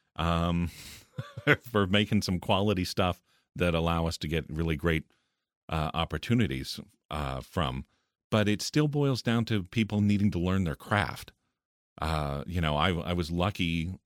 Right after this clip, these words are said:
uh, lucky, worked hard to spend thirty years in theater. Um, so what I know about directing and acting that I can translate to audio theater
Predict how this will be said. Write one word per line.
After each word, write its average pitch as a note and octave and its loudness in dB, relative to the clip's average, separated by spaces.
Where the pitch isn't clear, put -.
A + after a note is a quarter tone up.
uh, D2 -4
lucky, C#2+ -6
worked C#2+ -8
hard D2 -2
to F2 0
spend E2+ -2
thirty F#2 -2
years F2 0
in D#2+ -2
theater. G2 0
Um, E2 0
so E2+ 0
what D#2+ -2
I E2+ 2
know F2+ 2
about E2 -2
directing E2+ -2
and D2+ 0
acting D2+ -2
that F2 2
I E2 0
can F2 -2
translate F2 -2
to F2 -4
audio D#2 -2
theater D#2+ 0